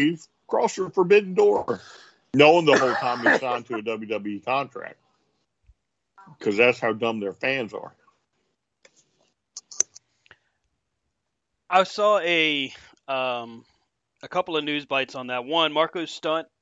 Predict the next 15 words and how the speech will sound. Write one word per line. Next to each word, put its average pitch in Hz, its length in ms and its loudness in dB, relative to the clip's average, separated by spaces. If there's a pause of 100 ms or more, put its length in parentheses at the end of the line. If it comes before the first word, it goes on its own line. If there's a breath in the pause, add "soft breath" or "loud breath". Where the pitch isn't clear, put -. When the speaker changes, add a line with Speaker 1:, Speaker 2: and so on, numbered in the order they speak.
Speaker 2:
the 135 100 -14
reason 170 460 -12
apparently 151 480 -8
he 143 200 -10
has 135 520 -6 (600 soft breath)
been 135 320 -8
off, 147 420 -4
off 165 280 4
television 165 520 -2
for 156 140 -8
as 135 100 -10
long 131 180 -8
as 123 80 -20
he 135 120 -16
has 120 400 -10